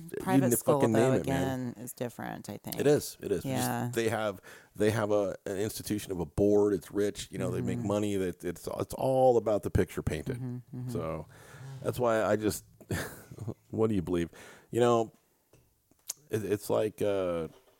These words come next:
Speaker 1: it was very nice to correspond with a peer of mine,
Speaker 2: Mm-hmm.
Speaker 1: um, and have him bring up things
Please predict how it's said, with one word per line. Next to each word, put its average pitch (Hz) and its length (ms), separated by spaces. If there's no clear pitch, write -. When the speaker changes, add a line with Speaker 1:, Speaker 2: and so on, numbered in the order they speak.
Speaker 1:
it 113 160
was 110 140
very 120 220
nice 98 520
to 87 400
correspond 95 800
with 87 480
a 82 180
peer 95 380
of 85 80
mine, 80 440
Speaker 2:
Mm-hmm. 156 340
Speaker 1:
um, 82 420
and 90 420
have 98 400
him 95 360
bring 123 220
up 110 180
things - 560